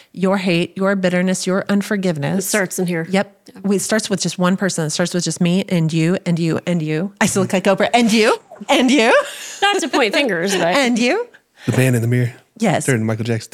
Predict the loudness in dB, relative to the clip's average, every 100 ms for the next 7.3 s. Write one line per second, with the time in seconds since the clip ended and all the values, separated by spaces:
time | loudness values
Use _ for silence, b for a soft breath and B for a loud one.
0 | -4 0 0 2 0 2 2 2 2 2
1 | 2 0 0 2 2 0 -4 -12 B B
2 | B 0 0 0 -2 0 0 0 0 0
3 | 0 -4 -4 -2 0 0 0 -4 -2 0
4 | 0 2 0 -2 -2 -2 0 0 0 0
5 | 0 -2 -4 -4 -4 -4 -6 -6 -6 -4
6 | -4 -4 -2 -4 -2 -2 -2 -4 -4 -4
7 | -6 -8